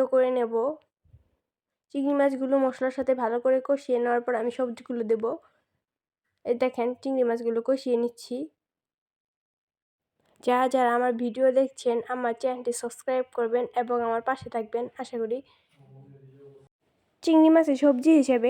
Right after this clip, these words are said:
আমি আলু, টমেটো দিয়ে দেব, সিম, ফুলকপি। এখন চিংড়ি মাছটা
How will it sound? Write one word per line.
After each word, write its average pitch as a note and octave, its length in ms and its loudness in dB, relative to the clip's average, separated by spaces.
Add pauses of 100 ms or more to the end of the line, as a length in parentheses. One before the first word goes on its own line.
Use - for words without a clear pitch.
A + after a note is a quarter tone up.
(120)
আমি A#3 280 0 (140)
আলু, C4 360 2
টমেটো B3+ 460 0 (180)
দিয়ে C4 180 4
দেব, A3+ 200 2 (440)
সিম, C4 300 0 (1500)
ফুলকপি। D4+ 600 2 (960)
এখন C#4 320 4
চিংড়ি C#4 320 0
মাছটা C#4 420 0